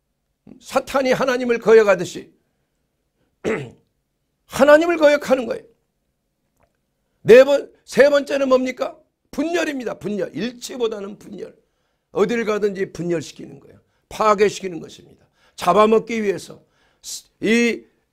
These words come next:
누의 무리들, 사자의, 뭐, 사슴의 무리들, 이러한 무리들을 분열시켜서 낙오된 자들을 잡아먹는 거 아니에요? 네 번째는 뭡니까? 탐욕의 탐욕, 정욕. 그 정욕을 우리에게 불러일으킴으로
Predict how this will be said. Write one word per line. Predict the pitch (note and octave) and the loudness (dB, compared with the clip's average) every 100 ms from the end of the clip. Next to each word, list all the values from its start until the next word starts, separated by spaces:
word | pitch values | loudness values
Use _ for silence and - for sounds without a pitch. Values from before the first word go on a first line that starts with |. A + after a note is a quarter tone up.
| _ | _
누의 | D3+ G3+ A#3 A#3+ A3 | -6 -2 2 6 6
무리들, | G#3 A3 G3+ G#3 | 6 -2 2 0
사자의, | D#3 - G3+ A3 A#3 A3+ - - | 0 0 4 4 4 0 -4 -2
뭐, | G#3 A3 | 2 2
사슴의 | G#3+ G#3+ G#3+ A#3 G#3+ | 0 -4 -4 -2 -2
무리들, | G3+ G#3 G#3 A3 - - _ _ | -2 -2 0 0 0 -10 _ _
이러한 | F3 G3+ A#3 A3+ | 0 4 4 2
무리들을 | G#3+ A#3 A3+ A3+ - | 0 -2 -4 -4 -6
분열시켜서 | - C4+ D4+ A#3 - C4 F#3+ A#3+ G3+ - _ - | -6 -2 -2 -4 -4 -4 0 0 -2 -12 _ -2
낙오된 | F3+ G#3+ A3+ A3 G#3 | 2 4 2 0 -2
자들을 | G3 F3+ F#3+ | -6 -6 -8
잡아먹는 | - F#3 F#3 E3+ D#3+ D#3+ | -6 -4 -2 -4 -8 -10
거 | E3 | -12
아니에요? | C3 A#2 A#2 G#2 - _ _ _ _ _ _ _ _ _ _ _ _ _ _ _ _ _ | -12 -14 -16 -18 -20 _ _ _ _ _ _ _ _ _ _ _ _ _ _ _ _ _
네 | - B3 | 4 6
번째는 | C#4 C#4+ C#4+ C#4 C4+ | 6 2 -2 -2 0
뭡니까? | B3+ B3+ B3+ - | -2 -4 -10 -12
탐욕의 | - F4 D#4+ D#4 C4+ A3 - | -8 -8 -6 -6 -2 -4 -6
탐욕, | B3 B3+ A#3 - | -10 -8 -8 -8
정욕. | - G3+ C4 C4 - _ _ _ _ _ _ - | -8 -6 -2 -4 -4 _ _ _ _ _ _ -2
그 | D#4+ - | -2 -2
정욕을 | - A#3+ D#4 D#4+ D4+ D#4+ D4+ | -4 -4 -2 0 0 0 -2
우리에게 | C4+ C4 C4 B3+ C4 B3+ | -4 0 4 4 4 0
불러일으킴으로 | F#3 A3 A#3 A3 G#3 G#3 G#3+ G#3+ G#3 - | -2 -4 0 0 -2 -8 -10 -6 -6 -6